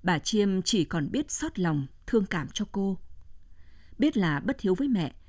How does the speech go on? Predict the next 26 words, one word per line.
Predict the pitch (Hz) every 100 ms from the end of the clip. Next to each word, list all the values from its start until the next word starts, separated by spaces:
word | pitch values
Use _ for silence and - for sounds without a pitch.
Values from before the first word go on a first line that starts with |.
| - -
nhưng | 214 220 214 208
nửa | 170
đêm | 147 214
gần | 170 139
sáng, | - 165 214 330 - -
cô | 269
hớn | 226 208 208 339
trốn | 220 220
cựu | - -
cự, | - 170 - - - -
xé | - 190 240
rào, | - 185 151 147 - -
trốn | 220 202
đi | 294
tìm | 233 151 143
Ngoãng. | 170 247 359 - - - - - - -
May | 196 190
thế | 220
nào, | 240 196 151 151 -
cô | - 208
chạm | 180 226 -
mặt | 165 -
đúng | - 202 302
Ngoãng | 254 294
trên | 254
đường. | 170 156